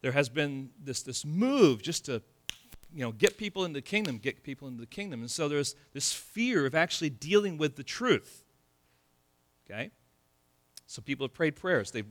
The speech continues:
walked down aisles. They've been baptized. They've had a date written in the cover or title page of their Bibles. And you know what? There's, in one sense, there's nothing wrong with having something written in your Bible so that you can remember that time when you, you know for certain that,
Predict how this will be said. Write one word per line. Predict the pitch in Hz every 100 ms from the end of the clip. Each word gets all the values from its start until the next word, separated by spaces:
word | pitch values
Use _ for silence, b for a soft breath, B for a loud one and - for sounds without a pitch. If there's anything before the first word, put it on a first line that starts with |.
| 110
walked | 123 131 - -
down | 143 143 143
aisles. | 170 135 92 -
They've | 113 107
been | 151 151
baptized. | 139 156 170 - 101 92 90
They've | 113
had | 117 160 160 147 B B B B -
a | 151
date | 117 175 175 - 127
written | 156 - 160
in | 143
the | 127
cover | - 170 160 160
or | 139
title | 131 - 147 151
page | 139 156 143 135
of |
their | 135
Bibles. | 131 220 175 - B B -
And | 170
you | 185
know | 214
what? | 233
There's, | 160 - 135
in | 160 160
one | 185 240
sense, | - 196 -
there's | 143
nothing | 165 202 - 247 220 180
wrong | 220 247 147 143 208 208 b b b
with | 151 165
having | 180 185 185
something | 160 180 175 175 147
written | 160 160
in | 156 156
your | 147
Bible | 135 147 175 139 117
so | -
that | 131
you | 135 147
can | 135
remember | 135 135 160 190 135
that | 123
time | - 180 170 139
when | 127
you, | 147 180 151 b b
you | 165
know | 156 190
for | 190 139
certain | - 190 - 123
that, | 113